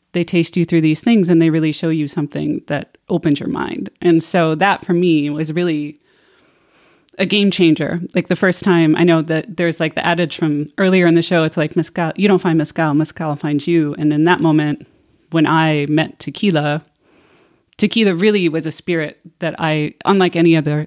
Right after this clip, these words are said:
that I had tasted, and I really connected with. And I connected with the community there that Julio's built.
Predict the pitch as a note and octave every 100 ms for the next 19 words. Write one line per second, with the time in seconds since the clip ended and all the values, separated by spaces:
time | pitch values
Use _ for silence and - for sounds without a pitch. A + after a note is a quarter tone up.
0 | - D#3 C#3+ - - F3 D4+ D4+ E3 E3
1 | D#3 D#3+ D3 - A#3+ D4+ E4 - D3+ D3+
2 | D3 - - E3+ F3 F3+ E3+ E3+ D3+ -
3 | - D3 - F3+ A3 A3 A3 A3 G3+ G3
4 | F#3+ D#3+ - - - F#3 F#3 D3 C#3 -
5 | A3+ D#4+